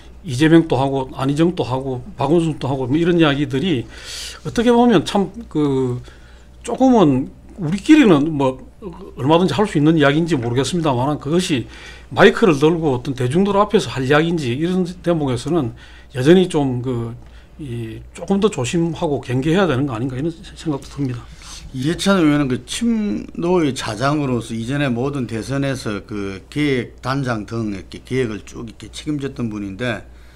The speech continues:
Speaker 2: 좀 이런 이야기는 좀 아쉽습니다.
Speaker 1: 예.
Speaker 2: 이렇게 그 보면 어째 이런 표현 하나하나가 마지막 어떤 표심을 갖다 자극할 수 있다. 뭐 이런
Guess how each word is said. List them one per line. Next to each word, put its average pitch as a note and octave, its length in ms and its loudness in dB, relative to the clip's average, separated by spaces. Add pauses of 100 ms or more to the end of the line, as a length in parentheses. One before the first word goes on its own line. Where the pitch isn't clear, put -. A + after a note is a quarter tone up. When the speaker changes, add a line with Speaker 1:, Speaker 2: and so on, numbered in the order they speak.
(280)
Speaker 2:
좀 B2+ 180 -4
이런 D3 260 2
이야기는 A2 340 0
좀 G2 180 -10
아쉽습니다. A2+ 760 -6
Speaker 1:
예. A#2+ 180 0
Speaker 2:
이렇게 G#2 380 -8
그 G2 360 -14
보면 G#2+ 360 -4
어째 G#2+ 160 -10
이런 D3 260 0
표현 G#3+ 280 -2
하나하나가 F#3 840 4 (340)
마지막 C#3+ 580 4
어떤 B2 300 2
표심을 D#3 420 2
갖다 A2 260 0
자극할 A#2+ 460 2
수 A2+ 120 -6
있다. G2 280 -8 (280)
뭐 B2+ 100 0
이런 D3+ 440 8